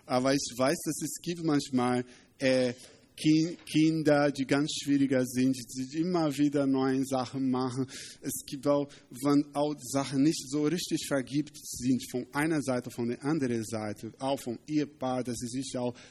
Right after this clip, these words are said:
sagt, dass ich lebe noch von bevor den Ehe oder noch von den Zeit, ich lebe Sachen vor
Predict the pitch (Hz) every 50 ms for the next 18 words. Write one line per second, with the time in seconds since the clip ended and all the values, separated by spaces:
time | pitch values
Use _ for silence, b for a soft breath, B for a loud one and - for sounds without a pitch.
0 | B 123 117 127 127 127 - 127 120 - 135 - - - 131 123 127 135 - 135
1 | 131 127 131 131 - - 139 135 131 123 131 B B B B B B B B -
2 | 135 131 - 139 147 147 143 135 131 123 123 - - - 151 151 151 143 139 139
3 | 139 139 131 131 131 127 120 127 131 127 127 127 135 143 151 151 147 143 - 151
4 | 143 139 131 135 135 135 135 131 B B B B B - - 156 147 147 151 151
5 | 151 - 151 143 - - 170 170 - - - - 165 156 143 131 - 156 - 165